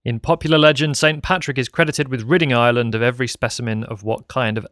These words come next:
animal? The answer is the snake. So if you said snake, two points. Question two, the Brazilian football team shirt, first choice kit, is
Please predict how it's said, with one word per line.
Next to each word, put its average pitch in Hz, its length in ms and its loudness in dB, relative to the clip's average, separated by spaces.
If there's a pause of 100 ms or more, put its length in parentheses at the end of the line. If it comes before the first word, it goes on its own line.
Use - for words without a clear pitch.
animal? 139 280 2
The 120 100 2
answer 131 260 0
is 120 140 -2
the 123 200 -2
snake. 127 760 -2 (680)
So - 80 -14
if 95 80 -8
you - 80 -6
said 107 160 -4
snake, 139 320 -2
two 139 160 0
points. - 680 -4 (220)
Question 113 280 -4
two, 180 520 4
the 139 120 0
Brazilian 147 360 2
football 156 320 0
team 151 540 0
shirt, - 600 4
first - 300 2
choice 160 220 0
kit, - 280 -2 (260)
is 131 260 0